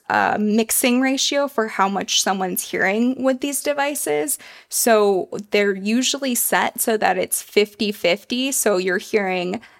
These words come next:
the remote microphone signal, so the person talking into the microphone, and all of the people talking around you at about the same volume. So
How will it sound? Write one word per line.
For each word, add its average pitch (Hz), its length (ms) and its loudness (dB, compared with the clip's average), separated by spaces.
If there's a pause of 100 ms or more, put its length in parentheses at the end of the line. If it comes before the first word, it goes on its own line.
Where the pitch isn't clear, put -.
(100)
the 185 680 -2 (180)
remote 220 420 2
microphone 208 800 2
signal, 180 540 2
so 185 180 0
the 180 80 -2
person 196 380 0
talking 202 360 -2
into 208 220 -2
the 185 80 -4
microphone, 233 600 -2 (360)
and 220 420 2
all 196 340 0
of 202 200 -4
the - 80 -4
people 202 320 -6
talking 190 420 -2
around 196 460 -2
you 285 220 0
at 214 260 0
about 196 340 2
the 202 80 0
same 185 320 -2
volume. - 640 -2
So - 420 0